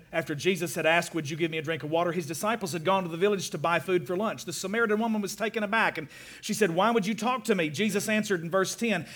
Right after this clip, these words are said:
"If you knew the generosity of God and who I am, you would be asking me for a drink,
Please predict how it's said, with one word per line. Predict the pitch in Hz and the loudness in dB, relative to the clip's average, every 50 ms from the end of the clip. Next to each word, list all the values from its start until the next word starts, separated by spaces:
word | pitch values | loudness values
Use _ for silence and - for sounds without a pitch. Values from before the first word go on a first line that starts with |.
| - - | -12 0
"If | - 226 214 214 202 | 2 2 4 4 4
you | 220 214 | 4 4
knew | 202 226 294 339 | 6 6 4 4
the | 339 339 | 4 2
generosity | 254 170 240 269 262 247 240 240 233 226 240 226 - - 226 214 | 0 2 2 2 2 4 4 4 4 4 2 -2 -4 0 0 0
of | 190 147 | 2 4
God | 135 208 214 220 233 180 | 6 6 8 6 6 4
and | 190 175 | 2 4
who | 214 214 | 6 6
I | 202 196 196 | 6 6 6
am, | 185 202 208 220 214 196 | 4 2 2 2 2 2
you | 185 208 226 | 0 0 2
would | 220 202 160 | 0 0 0
be | 180 214 185 | 0 0 2
asking | 190 202 208 208 - - 208 196 185 185 | 2 0 0 0 -2 -2 -2 0 2 2
me | 202 240 302 302 | 2 2 2 2
for | 285 - - 185 156 | 0 0 -2 -2 -2
a | 147 143 | -2 -2
drink, | 135 151 139 131 117 107 - - - | -4 -6 -8 -8 -8 -10 -14 -18 -20